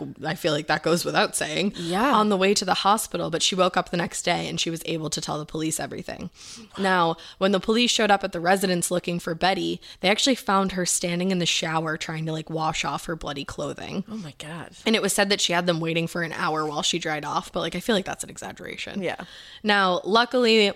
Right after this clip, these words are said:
Speaker 1: Lene survived the attack, and she says it was most likely because Betty attacked her with a bread knife instead of a
Speaker 2: <gasps>
Speaker 1: butcher's knife. So, like, a, like,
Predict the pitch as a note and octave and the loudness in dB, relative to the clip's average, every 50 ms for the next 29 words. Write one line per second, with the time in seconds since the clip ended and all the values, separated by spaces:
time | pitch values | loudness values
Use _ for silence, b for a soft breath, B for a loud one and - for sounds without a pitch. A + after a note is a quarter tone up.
0 | - - F3+ F#3+ G3 F#3+ F#3 F#3 F3+ F3+ F3 - - - - G3 F3+ F3 E3+ - | -4 -2 2 4 6 6 6 4 4 4 2 0 -2 -2 0 2 2 2 4 4
1 | E3+ E3+ F3+ F#3 F#3 F3+ - - F3 E3 D#3 D3+ - - D#3+ D3+ E3 - - - | 4 6 6 4 2 -2 -4 -6 -4 -4 -4 -6 -4 -4 -4 -4 -4 -6 -6 -6
2 | F#3 F#3 - - G3 F3+ - - G3 F#3+ F#3+ F#3+ F#3 F3+ - E3+ E3+ E3+ E3+ E3+ | -2 0 0 0 0 -2 0 2 2 4 4 2 0 0 -2 -4 -4 -2 2 2
3 | F3+ F3+ - - F3+ F3 - - F3 E3 E3+ D#3+ - - F3 E3 D#3+ E3 - E3 | 2 2 4 4 2 2 2 0 -2 -2 -2 -4 -2 -2 -2 -2 -2 -4 -6 -4
4 | E3+ F#3+ G3 F#3 F3+ - - F#3 F3 - - - - F#3 F3 E3+ F3 E3 E3 E3 | -2 0 0 0 0 0 -2 -4 -6 -6 -6 -4 -4 -2 -2 -2 -2 -2 -4 -6
5 | D#3 - - D#3+ D#3 E3 D#3+ D#3+ E3 E3 E3 D3+ D#3 C3 C3 G#2+ G2 F#3+ - - | -6 -8 -10 -10 -6 -4 -4 -4 -4 -4 -8 -10 -8 -8 -8 -8 -8 -10 -10 -12
6 | - - E3+ A3+ E4 F4 - - E4 D#4 C#4+ C4+ B3+ - F#3+ - - - - - | -10 -6 -2 -2 0 0 0 0 -2 -2 -4 -4 -6 -6 -6 -4 -4 -4 -4 -6
7 | - - D2 A1+ - - G#3 - - - - - _ _ _ _ _ _ _ _ | -6 -6 -8 -10 -10 -12 -14 -14 -16 -18 -20 -20 _ _ _ _ _ _ _ _
8 | _ _ _ _ _ _ _ _ _ _ _ - - - F#3+ E3+ E3 D3 - - | _ _ _ _ _ _ _ _ _ _ _ -6 0 2 2 2 2 -2 -6 -8
9 | _ - E3 C#3+ D#3 E3 - | _ -6 -4 -4 -4 -6 -8